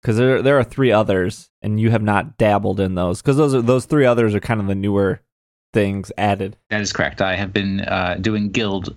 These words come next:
Speaker 2: style, which is more of the traditional. Um, 'cause they, they, the thing they've introduced is the hunter arts, which are kind of like alts. You, you true gamers will know what an alt is,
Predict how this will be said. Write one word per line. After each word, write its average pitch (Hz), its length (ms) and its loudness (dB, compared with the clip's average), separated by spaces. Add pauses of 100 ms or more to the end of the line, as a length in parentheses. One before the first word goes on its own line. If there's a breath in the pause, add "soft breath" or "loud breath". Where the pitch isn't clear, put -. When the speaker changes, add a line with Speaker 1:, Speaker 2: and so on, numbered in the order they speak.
Speaker 2:
style, 78 480 -4
which 80 220 -4
is 85 180 -4
more 87 180 -2
of 80 120 -8
the 90 80 -4
traditional. 82 720 -4 (500 soft breath)
Um, 95 240 -2
'cause 151 160 -2
they, 180 160 -4
they, 139 380 -4
the 120 120 -4
thing 151 200 -2
they've 123 120 -2
introduced 110 480 -4
is 87 140 -4
the 87 80 -2
hunter 98 380 -2
arts, 98 440 -4
which 101 220 -4
are 95 100 -2
kind 98 280 -4
of 90 100 -6
like 87 280 -4
alts. - 640 -4 (440 soft breath)
You, 95 160 -2
you 107 200 -4
true 104 240 -4
gamers 87 380 -4
will 87 120 -2
know 87 160 -2
what 82 120 -4
an 85 100 -4
alt 85 300 -4
is, 82 400 -4